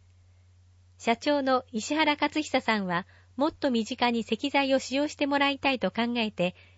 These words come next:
経営革新計画づくりに参加しました。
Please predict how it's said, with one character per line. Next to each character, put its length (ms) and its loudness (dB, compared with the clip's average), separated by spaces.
経 320 2
営 60 -2
革 180 -8
新 280 -6
計 200 2
画 140 -2
づ 200 -4
く 100 -4
り 120 -2
に 100 -4
参 220 -2
加 100 -2
し 140 -8
ま 100 -4
し 100 -18
た。 200 -6